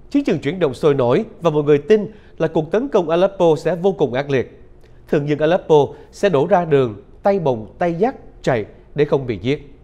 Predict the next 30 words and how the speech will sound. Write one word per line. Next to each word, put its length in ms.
Phóng 140
viên 100
C 260
N 40
N 200
tường 180
trình 200
rằng 340
khiếp 220
đảm 260
trước 160
tối 100
hậu 180
thư 360
chạy 180
hay 120
chết 260
và 400
khốn 300
khổ, 360
đói 200
khát 340
vì 80
tình 180
trạng 260
bị 100
cắt 240
đứt 160
tiếp 180
tế. 260